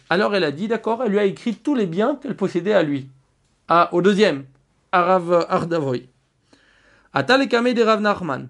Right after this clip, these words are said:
Alors ils sont allés voir Rav Nachman. Amarle, il lui a dit, Achi Amar Shmuel, ainsi Shmuel a dit, Kol Sheilu Amad Choser,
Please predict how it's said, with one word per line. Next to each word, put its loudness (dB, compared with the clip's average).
Alors -2
ils -2
sont 0
allés 4
voir 2
Rav -2
Nachman. -2
Amarle, -2
il 0
lui 2
a 2
dit, -4
Achi 0
Amar 2
Shmuel, 0
ainsi 0
Shmuel 0
a 0
dit, 0
Kol 0
Sheilu 4
Amad 2
Choser, 2